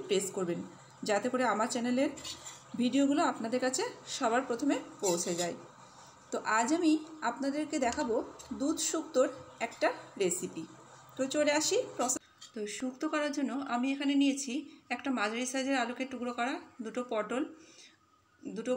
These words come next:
গাজর, একটা উচ্ছে, কিছুটা ঢ্যাঁড়স, কিছুটা বেগুন আর কয়েকটা বড়ি, আর নিয়েছি এক টুকরো আদা। এবার একটা কড়াই গরম করে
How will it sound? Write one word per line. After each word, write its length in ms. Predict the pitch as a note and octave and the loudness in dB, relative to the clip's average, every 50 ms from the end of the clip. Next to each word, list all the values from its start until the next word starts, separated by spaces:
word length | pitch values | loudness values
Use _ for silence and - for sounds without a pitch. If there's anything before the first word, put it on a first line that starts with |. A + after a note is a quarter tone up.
| G#3 A3+ | 0 2
গাজর, 320 | G3 F#3+ F#3+ F#3 G#3+ C4 D#4 - - - - G#3 | 2 2 2 0 0 -2 -2 -4 -4 -6 -6 -4
একটা 160 | - - C4 B3+ A#3 | -2 -2 -2 -2 -2
উচ্ছে, 260 | A#3 A#3 - - C#4 D#4+ F4+ - - - - - | -2 -2 0 0 0 0 -4 -6 -12 -18 -12 -10
কিছুটা 280 | B3 A#3+ - C4+ C#4 C#4 A#3+ | -8 -6 -4 -4 -4 -4 -2
ঢ্যাঁড়স, 340 | A#3+ A#3+ A#3 A#3 D4 F4+ - - - - - - - - _ _ | 0 0 0 0 0 0 -2 -4 -6 -10 -16 -20 -20 -20 _ _
কিছুটা 240 | - B3 - C4+ C#4+ C#4 A3+ | -6 -6 -2 -2 0 0 0
বেগুন 280 | B3 A#3+ A#3 B3+ D4+ D#4+ - - - - - | 0 0 0 2 0 0 0 -4 -10 -10 -10
আর 60 | A3 A3 - | -6 -2 0
কয়েকটা 300 | A3+ A3 B3+ - - C#4+ B3 G3+ | 0 0 0 -2 -2 -4 -2 0
বড়ি, 220 | F#3+ F#3 E3 D#3+ E3+ F3+ - - - _ _ - - - - - - - - - _ _ - F#3+ | 0 0 0 -2 -6 -10 -14 -18 -20 _ _ -20 -20 -20 -20 -20 -20 -20 -20 -20 _ _ -4 -2
আর 80 | G3+ A3+ A#3+ | 0 2 2
নিয়েছি 320 | C#4 D4 D4+ D4 - A#3+ A#3 D4+ C#4 - - - _ _ _ _ _ _ _ _ _ _ | 2 2 2 2 0 0 -2 -2 -4 -6 -12 -20 _ _ _ _ _ _ _ _ _ _
এক 140 | - G3+ G3+ - - | -2 -2 -2 -2 -4
টুকরো 260 | - B3+ A#3+ B3+ D4+ A#4+ - - - - - - - - - - _ _ - E3+ E3 | -6 -4 -2 -2 -2 -2 -2 -8 -14 -20 -20 -20 -20 -20 -20 -20 _ _ -2 -2 0
আদা। 200 | D#3+ D#3+ D3+ E3+ - - - - - _ _ _ _ _ _ _ _ _ _ _ _ _ _ _ - | 0 -2 -4 -4 -6 -12 -18 -20 -20 _ _ _ _ _ _ _ _ _ _ _ _ _ _ _ -4
এবার 220 | - A3+ A#3 C#4+ D#4 D#4 | -2 0 0 0 0 -2
একটা 140 | D#4 - D#4+ D4+ D#4+ | -2 -2 -4 -2 -2
কড়াই 200 | D4 B3+ A#3+ C#4 A#3 - | 0 0 0 -2 -2 0
গরম 200 | A3+ G#3 G#3 A#3+ D4 - | 0 2 2 0 0 -2
করে 160 | D4 A#3+ A3+ | 0 0 0